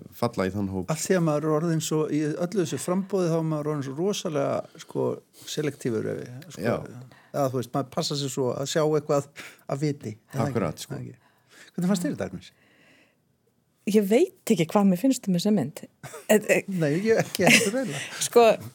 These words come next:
Speaker 3: þetta er mynd sem ef ég hefði séð hana svona Flatfix og verið að fletta, það hefði ég örugglega flett framhjá.
Speaker 2: Já.
Speaker 3: Et, et, eins og þú segir, þetta er svona mynd sem að hefði fylgt með spólunni í gamla daga, en
Speaker 2: Mhm.
Speaker 3: s-,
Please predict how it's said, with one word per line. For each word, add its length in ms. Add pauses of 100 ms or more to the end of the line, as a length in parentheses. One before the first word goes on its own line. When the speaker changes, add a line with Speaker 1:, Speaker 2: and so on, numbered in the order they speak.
(100)
Speaker 3:
þetta 220
er 20
mynd 240
sem 160
ef 160
ég 80
hefði 160
séð 160
hana 160
svona 240
Flatfix 400
og 80
verið 220
að 260
fletta, 320 (240)
það 380
hefði 160
ég 80
örugglega 180
flett 160
framhjá. 240
Speaker 2:
Já. 340 (300)
Speaker 3:
Et, 240
et, 160
eins 160
og 80
þú 80
segir, 240
þetta 140
er 20
svona 160 (640)
mynd 320
sem 220
að 80 (160)
hefði 180
fylgt 220
með 100
spólunni 380
í 20
gamla 220
daga, 260
en 80
Speaker 2:
Mhm. 140 (1800)
Speaker 3:
s-, 80